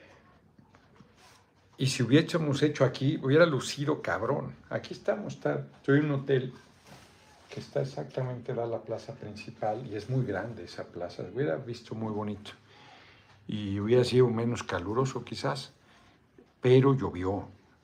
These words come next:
No llovió muy fuerte, pero una lloviznita de esa que es pertinaz. Espanta a la gente, dice aquí Fugio, aquí no le tenemos miedo a las balas, pero a la lluvia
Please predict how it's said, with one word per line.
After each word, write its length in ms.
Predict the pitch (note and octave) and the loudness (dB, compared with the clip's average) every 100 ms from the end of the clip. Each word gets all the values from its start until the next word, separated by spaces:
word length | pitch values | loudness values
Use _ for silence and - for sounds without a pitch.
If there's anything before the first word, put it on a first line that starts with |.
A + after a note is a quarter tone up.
| - | -8
No 240 | A#2+ F3+ | -2 0
llovió 260 | G3 F3+ F3 | -2 -4 -2
muy 180 | E3 C#3 | -2 -2
fuerte, 480 | - C3 A#2 - | 0 2 2 -4
pero 280 | D#2+ F#2 F#2+ | -10 -6 -4
una 160 | B2 D3 | -2 -2
lloviznita 760 | B2 G#2+ G2+ - G#2+ A2 A#2 F#2+ | -2 -4 -6 -6 -8 -4 -4 -2
de 100 | G2+ | -4
esa 240 | G2+ F#2 | -4 -4
que 100 | F2+ | -6
es 420 | F2+ - - - _ | -8 -10 -18 -20 _
pertinaz. 800 | F#2+ F2+ - G#2 F#2+ A2+ C3+ - _ _ - - - _ _ _ _ _ - - - - _ _ _ _ _ _ _ _ _ _ _ - - - - | -4 -2 -4 -6 -4 -4 -6 -10 _ _ -20 -20 -20 _ _ _ _ _ -20 -20 -20 -20 _ _ _ _ _ _ _ _ _ _ _ -20 -20 -20 -10
Espanta 460 | A2 - A2 G#2+ G#2 | -8 -4 -4 -2 -2
a 20 | |
la 160 | G2 F#2+ | -2 0
gente, 340 | A#2 A#2 A#2 | 0 0 0
dice 300 | A#2 A#2 A#2 | -2 2 0
aquí 240 | G2 B2 | 2 -2
Fugio, 340 | A2+ A#2 A2 G#2 | 0 -2 -2 -2
aquí 220 | - D#3+ | 0 0
no 140 | E3 | 4
le 60 | D#3 | 4
tenemos 300 | C3+ C#3 C#3 | 6 4 6
miedo 220 | C#3 C3+ | 6 6
a 40 | G#2+ | 6
las 200 | G2 F2+ | 4 4
balas, 320 | B2 B2+ - | 4 4 0
pero 240 | G#2+ G2 | -4 0
a 40 | G2+ | 0
la 140 | G2+ | 0
lluvia 580 | G#2 C#3 D3+ F#2 A3+ | 0 0 2 2 2